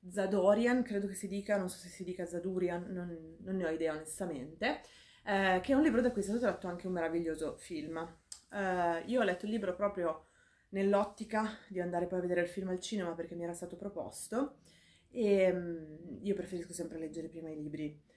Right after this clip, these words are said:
È stato un massacro. <laughs> Eh, calcolate che, mm, sono arrivata alla fine, adesso spiego in che senso un massacro, ma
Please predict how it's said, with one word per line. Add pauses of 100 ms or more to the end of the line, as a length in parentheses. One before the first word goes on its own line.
(160)
È
stato
un
massacro. (220)
<laughs> (640)
Eh,
calcolate
che, (100)
mm,
sono
arrivata
alla
fine,
adesso
spiego
in
che
senso
un
massacro,
ma